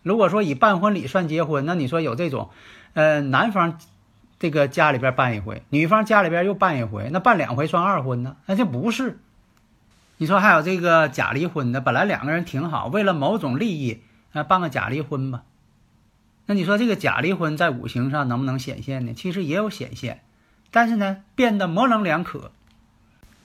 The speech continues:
那这个女士呢，从这个五运开始，这个庚午运呢，就开始什么呢？掌管生意了，她要管事儿了。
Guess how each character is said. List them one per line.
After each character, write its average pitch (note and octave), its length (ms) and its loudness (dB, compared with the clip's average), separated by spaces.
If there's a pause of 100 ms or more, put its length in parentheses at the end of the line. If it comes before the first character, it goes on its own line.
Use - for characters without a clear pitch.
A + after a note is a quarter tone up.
(300)
那 F#3 140 2
这 B3 140 0
个 G3+ 80 2
女 C3+ 200 -2
士 F#3 160 -2
呢， C#3 220 0
从 C#3 300 -2
这 D#3 200 -2
个 A2 480 -2 (100)
五 C#3 240 -2
运 A3+ 180 2
开 C#3+ 200 0
始， - 240 -12 (640)
这 D#3+ 160 0
个 C#3 220 0
庚 G3 240 2
午 C3+ 80 -6
运 D#3+ 160 0
呢， B2+ 180 -2
就 D3 100 -4
开 C3+ 240 -2
始 C3 160 -8
什 A#2 180 -4
么 A#2 80 -2
呢？ B2 200 -4 (380)
掌 D3 260 0
管 C3 300 -2 (420)
生 D3 300 -2
意 D3 100 0
了， C3 200 -6 (140)
她 C#3 120 -4
要 C3+ 100 2
管 B2 180 -4
事 E3+ 100 -2
儿 D#3 120 2
了。 B2 140 -8